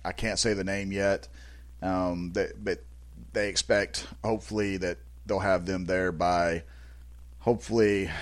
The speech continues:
I, I thought by Monday at first. It may, may surprise me. He may be out there tomorrow, but I would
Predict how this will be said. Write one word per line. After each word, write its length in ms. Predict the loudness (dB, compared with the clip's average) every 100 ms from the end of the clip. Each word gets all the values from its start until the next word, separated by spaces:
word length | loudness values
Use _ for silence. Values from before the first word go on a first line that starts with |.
| -2 4
I, 200 | 6 8
I 20 |
thought 260 | 12 12
by 140 | 12 6
Monday 500 | 8 6 8 8 6
at 80 | 6
first. 460 | 6 6 4 0 -4
It 120 | 0
may, 260 | 4 4 4 2
may 180 | 2
surprise 440 | 2 4 6 6 6
me. 100 | 0
He 80 | 0
may 160 | 0
be 120 | 6
out 180 | 6 6
there 100 | 4
tomorrow, 360 | 2 4 4 4
but 140 | 4
I 80 | 4
would 220 | 4 -2